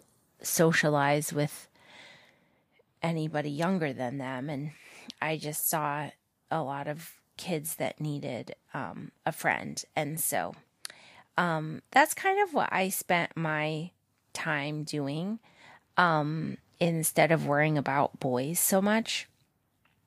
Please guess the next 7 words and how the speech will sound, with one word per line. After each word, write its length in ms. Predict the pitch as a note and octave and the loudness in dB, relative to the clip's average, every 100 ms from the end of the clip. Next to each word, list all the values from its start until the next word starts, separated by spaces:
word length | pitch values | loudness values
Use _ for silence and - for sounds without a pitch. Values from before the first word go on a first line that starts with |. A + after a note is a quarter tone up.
| _ _ - - - E3 | _ _ -16 -16 -4 2
Um, 560 | F3 D#3 D3+ B1+ G3 - - - - - - - - _ | 4 4 2 -2 -6 -10 -20 -20 -20 -20 -20 -20 -20 _
and 580 | F#3 F3+ E3+ E3+ E3 E3 - _ _ _ - | 2 4 2 2 0 -2 -8 _ _ _ -4
the 180 | F#3+ E3+ | 0 2
Lord 300 | F#3 F#3+ G3 | 4 2 2
was 240 | F#3+ F#3+ | -2 0
just 240 | F#3 - - - | -2 -4 -8 -4
working 760 | E3+ E3+ - F3 E3 E3 D#3 | -2 0 -2 -2 -2 -2 -6